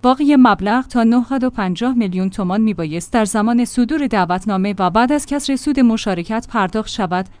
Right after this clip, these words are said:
و پس از آن باقی چهارصد میلیون تومان طی اقساط دوازده، بیست و چهار و یا سی و سه پرداخت می‌شود. نرخ تسهیلات بیست و سه درصد سالانه محاسبه می‌شود و سود مشارکت و سود انصراف به ترتیب هجده درصد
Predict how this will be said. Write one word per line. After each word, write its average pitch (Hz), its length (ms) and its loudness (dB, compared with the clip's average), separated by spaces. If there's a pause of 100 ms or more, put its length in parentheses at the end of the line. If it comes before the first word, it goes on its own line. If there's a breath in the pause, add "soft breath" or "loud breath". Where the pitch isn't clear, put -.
و 226 80 -2
پس 285 260 -2
از 262 140 2
آن 202 140 0
باقی 214 380 0
چهارصد 247 640 -2
میلیون 190 340 0
تومان 185 380 -4
طی 254 280 -2
اقساط 247 380 0
دوازده، 226 640 -2 (160)
بیست 233 220 -2
و 220 60 0
چهار 226 460 -2
و 196 100 0
یا 196 160 -2
سی 190 220 -4
و 175 40 -4
سه 226 220 -6 (140)
پرداخت 202 500 -2
می‌شود. 131 380 -10 (220)
نرخ 269 240 2 (100)
تسهیلات 233 640 -4
بیست 214 240 -8
و 226 40 -2
سه 226 200 -4
درصد 214 400 -4
سالانه 214 460 -4
محاسبه 196 500 -4
می‌شود 165 460 -8 (140)
و 185 80 -2
سود 254 280 -2
مشارکت 208 760 -2
و 185 100 -2
سود 254 240 -4
انصراف 202 600 -4
به 196 120 -4
ترتیب 240 400 -4
هجده 196 500 -6
درصد 208 400 -4